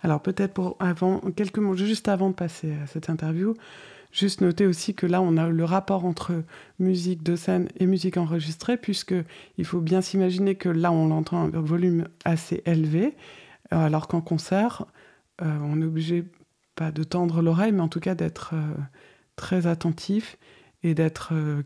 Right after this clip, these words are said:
calme et silencieux pour, euh, avoir une sorte de communion avec tous ces sons qui sont entendus à une, dans une nuance, euh,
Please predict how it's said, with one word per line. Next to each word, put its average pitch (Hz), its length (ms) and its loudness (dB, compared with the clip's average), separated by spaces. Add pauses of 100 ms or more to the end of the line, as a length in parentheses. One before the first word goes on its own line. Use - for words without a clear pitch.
calme 190 560 2 (140)
et 147 320 -2
silencieux 165 600 -2
pour, 175 340 -6
euh, - 20 -4 (680)
avoir 160 340 0
une 160 140 2
sorte 170 180 -4
de 151 80 2
communion 175 580 0
avec 151 280 -2
tous - 80 -8
ces 160 160 -4
sons 196 260 -2
qui - 160 -6
sont 165 280 -2 (400)
entendus 170 680 0
à 165 100 -2
une, 151 200 0
dans 151 160 -2
une 160 200 4
nuance, 180 380 2 (560)
euh, 147 260 0